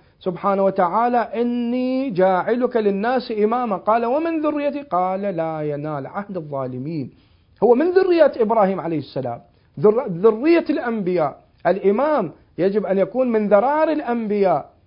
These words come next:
وهو الإمام المهدي في زماننا عليه السلام. فهذه سمات ثلاث: وليك،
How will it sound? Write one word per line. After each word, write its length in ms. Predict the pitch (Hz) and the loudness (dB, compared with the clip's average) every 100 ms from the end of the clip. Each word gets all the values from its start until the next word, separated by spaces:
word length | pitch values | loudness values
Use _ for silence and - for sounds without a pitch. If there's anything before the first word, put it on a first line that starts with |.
| _ | _
وهو 160 | 139 151 | -6 -4
الإمام 280 | 139 147 147 | -2 -4 -4
المهدي 460 | 160 269 233 208 | -2 -2 -2 -4
في 180 | 156 165 | -4 -4
زماننا 460 | 143 143 143 139 131 | -4 -6 -6 -8 -8
عليه 240 | 135 131 | -8 -10
السلام. 400 | 113 - 120 101 - _ _ | -10 -12 -14 -16 -20 _ _
فهذه 520 | - 120 165 170 202 202 | -4 2 2 2 0 0
سمات 440 | - 147 185 214 | -2 -2 0 0
ثلاث: 540 | 202 180 190 214 143 - | 0 4 4 4 0 -4
وليك، 680 | 120 123 143 196 196 240 | -6 -2 0 0 0 -2